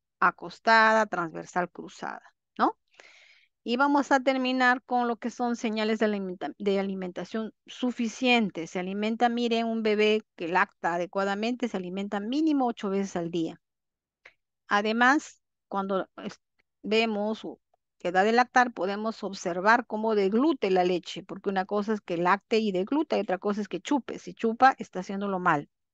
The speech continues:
¿no? Además que vamos a cambiar a los pañales mínimo seis al, seis veces, ¿no? Y además hace deposiciones por lo menos tres.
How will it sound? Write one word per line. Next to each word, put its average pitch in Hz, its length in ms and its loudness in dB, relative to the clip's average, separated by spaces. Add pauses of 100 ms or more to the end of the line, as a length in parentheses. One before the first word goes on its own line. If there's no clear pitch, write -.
¿no? 247 200 0 (520)
Además 220 600 4
que 254 380 -2 (100)
vamos 202 460 2
a 214 60 -2
cambiar 214 320 0
a 214 40 2
los 220 180 -4
pañales 220 460 0
mínimo 247 460 0
seis 247 440 0
al, 185 200 -4 (180)
seis 220 340 2
veces, - 540 0 (120)
¿no? 262 200 -2 (420)
Y 226 160 0
además 247 420 2
hace 208 220 0
deposiciones 220 720 -2
por 180 200 -4
lo 170 120 -2
menos 208 360 -4
tres. - 480 -2